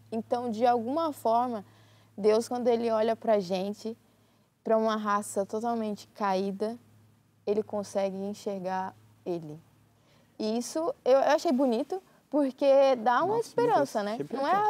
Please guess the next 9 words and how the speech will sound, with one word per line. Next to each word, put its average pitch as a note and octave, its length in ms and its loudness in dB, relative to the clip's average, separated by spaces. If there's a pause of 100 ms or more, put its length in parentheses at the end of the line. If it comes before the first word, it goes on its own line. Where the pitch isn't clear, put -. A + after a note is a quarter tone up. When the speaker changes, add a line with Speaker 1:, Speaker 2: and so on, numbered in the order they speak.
Speaker 1:
um E4+ 80 0
negócio C4 400 0
só A#3 180 2
de G3 400 -2
Jesus, F#3 720 -4
é, E3+ 260 -2
só G#3 160 -6
porque - 280 -4
ele F#3 340 -4